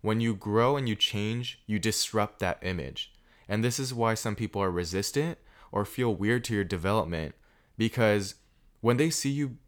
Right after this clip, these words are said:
trying to become your better self, that demands that they have to do the same, even if it's not explicitly said.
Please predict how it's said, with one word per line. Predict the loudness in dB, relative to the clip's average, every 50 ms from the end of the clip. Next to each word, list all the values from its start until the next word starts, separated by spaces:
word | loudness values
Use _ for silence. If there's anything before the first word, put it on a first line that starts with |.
| -12
trying | -10 -6 -2 0 0 0
to | 0
become | 0 -2 -2 -2 -2 -2 0
your | 0 0
better | 0 0 2 2 0
self, | 0 0 0 2 2 2 0 -2 -8 -18 -20 _ _ _ -20 -20 _ -2
that | 2 2 2 2 2
demands | 2 2 2 2 2 2 2 4 2 2 0 -2 -4 -6 -2
that | 0 0 0 0 -2 -2
they | 0 2 2 2
have | 0 -2 -4 -4
to | -6
do | -6 -6 -4
the | -4 -4
same, | -6 -4 -6 -6 -6 -8 -12 -14 -18 _ _ _ _ _ _ _ _ _ _ _ _ _ _ _ -16 -6 0
even | 2 2 4 4 2
if | 2 0
it's | -2 -4 -4 -2
not | -4 -2 -4
explicitly | -4 -6 -8 -6 -2 -2 0 0 -2 -4 -6 -4 -6 -4
said. | -4 -4 -4 -6 -6 -6 -10